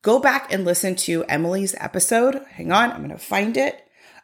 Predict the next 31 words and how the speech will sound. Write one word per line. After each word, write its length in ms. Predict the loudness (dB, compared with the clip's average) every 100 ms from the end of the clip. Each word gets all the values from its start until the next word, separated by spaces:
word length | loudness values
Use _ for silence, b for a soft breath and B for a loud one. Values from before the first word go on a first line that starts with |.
| _
of 300 | 4 4 4
the 100 | 0
podcast 720 | 2 2 4 4 4 2 -4
so 160 | 0 0
you 240 | 0 -2 -4
can 400 | -2 0 0 0
listen 240 | -2 -2
to 140 | -4 -4
how 220 | -2 -2
she 200 | -2 -2
talks 320 | -4 -4 -4
about 300 | -4 -4 -4
surveying 640 | -4 0 2 4 2 -2 B B B -12
and 100 | -4
how 140 | -2
she 160 | 0 -2
talks 340 | 0 -2 -2 -2
about 260 | 0 0
the 100 | -4 -2
interview 420 | 0 0 -2 -10
process. 640 | -8 -4 -2 -2 -4 -8 -12 _
Pulling 340 | 0 2 4 2
it 80 |
up 180 | 0 -2
now. 280 | -8 -10 -12 -20 -20 _ _ _ _ _ -20 -20 -20 _ _ _ _ _
Okay, 320 | -4 -4 -4 -4
episode 420 | -2 0 2 2
number 240 | 0 0
thirty-four, 760 | 0 2 2 0 0 2 4 2
Understanding 680 | 0 0 0 -2 0 -2 -4
Motivation, 680 | -6 0 0 2 2 2